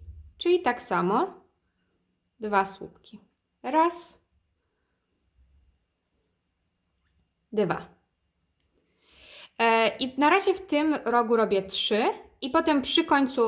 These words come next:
okrążenia zrobię tu drugą trójkę i wtedy to połączę. Ale teraz przechodzę do kolejnego narożnika i za nim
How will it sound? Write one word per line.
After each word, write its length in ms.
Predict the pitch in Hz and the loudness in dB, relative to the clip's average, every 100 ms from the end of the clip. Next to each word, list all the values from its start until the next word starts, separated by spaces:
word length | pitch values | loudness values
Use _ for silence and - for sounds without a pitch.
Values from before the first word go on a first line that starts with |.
| - | 0
okrążenia 640 | 220 220 214 262 311 294 | -2 2 2 2 0 -2
zrobię 300 | 240 240 214 | 0 2 2
tu 160 | 214 196 - | 2 -4 -4
drugą 360 | - 285 294 302 | 0 0 2 0
trójkę 400 | 302 311 311 359 | 0 -2 0 -2
i 120 | 269 | -2
wtedy 240 | - 262 240 | -4 -4 -2
to 140 | 220 | -4
połączę. 480 | 220 190 170 175 247 381 - - - - | 0 0 0 -2 0 0 -2 -18 -18 -2
Ale 200 | 285 427 | 2 2
teraz 240 | 269 233 | 2 0
przechodzę 420 | - 269 254 254 247 | -2 -4 -2 -2 -2
do 120 | 233 | -2
kolejnego 520 | - 311 320 233 190 | 0 2 2 0 0
narożnika 680 | 185 175 175 170 165 226 339 - - - | 0 -2 -4 -6 -4 -2 -4 -6 -20 -12
i 160 | 269 269 | -6 -2
za 200 | 277 214 | 2 2
nim 240 | 196 240 | 2 2